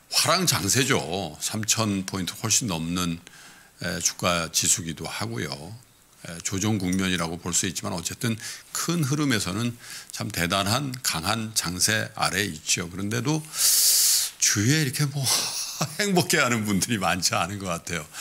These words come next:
주식이, 어, 너무 좋다고 이런 분들을 주위에서, 아, 이천이십일 년 벽두부터 이렇게 많이 못 봤습니다. 그래서 왜 그런 상황이 됐는지,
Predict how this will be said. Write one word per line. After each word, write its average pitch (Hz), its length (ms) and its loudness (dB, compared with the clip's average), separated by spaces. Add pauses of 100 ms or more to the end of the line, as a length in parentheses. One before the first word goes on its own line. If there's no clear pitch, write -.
(260)
주식이, 104 580 4
어, 117 320 4
너무 98 260 2
좋다고 87 520 0 (320)
이런 127 260 6
분들을 127 400 2
주위에서, 107 800 4 (280)
아, 95 200 -4
이천이십일 101 1400 2
년 95 180 2
벽두부터 87 540 -6
이렇게 95 160 -4
많이 92 380 0
못 80 240 -8
봤습니다. - 500 -2 (560)
그래서 107 500 2 (540)
왜 123 260 4
그런 123 640 0
상황이 104 420 0
됐는지, 82 540 -2